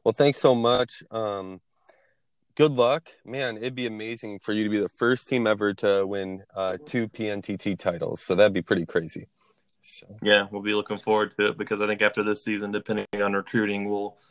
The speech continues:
Speaker 2: be taking a little, little bit of a step back 'cause, uh, Adams and Washington will not be easy to replace at all. So it'd be nice to let
Speaker 1: Yes.
Speaker 2: them, you know, get this title. That way, you know, even if we have to suffer through some down years, we'll be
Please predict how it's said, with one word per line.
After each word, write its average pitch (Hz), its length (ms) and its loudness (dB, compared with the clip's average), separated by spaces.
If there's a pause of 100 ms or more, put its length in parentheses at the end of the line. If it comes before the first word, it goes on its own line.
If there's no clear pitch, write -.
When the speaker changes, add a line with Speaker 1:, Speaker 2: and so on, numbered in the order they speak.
(240)
Speaker 2:
be - 100 -2
taking 107 260 4
a 104 40 4
little, 104 320 2
little 113 220 4
bit 107 80 8
of 101 80 2
a 98 60 -2
step 107 320 0
back 104 420 -2
'cause, 98 260 -2
uh, 101 300 0
Adams 107 380 2
and 98 160 -2
Washington 101 480 -2
will 101 80 0
not 104 180 -4
be 104 80 -4
easy 101 220 -4
to 101 80 -4
replace 98 480 -2
at 101 60 2
all. 98 280 2
So 98 400 -4 (500)
it'd 101 120 -2
be 104 80 4
nice 104 280 4
to 107 100 0
let 101 180 4
Speaker 1:
Yes. 101 80 4
Speaker 2:
them, 101 220 0 (260)
you 104 140 -4
know, 101 40 0
get 107 180 2
this 104 160 2
title. 101 480 2
That 101 160 0
way, 98 240 -2 (120)
you 110 80 0
know, 104 100 4
even 101 160 0
if 101 120 -4
we 107 60 0
have 98 100 0
to 95 80 -8
suffer 104 280 0
through 101 220 -6
some 104 160 -10
down 101 260 0
years, 98 320 -8
we'll 101 120 -8
be 98 280 -12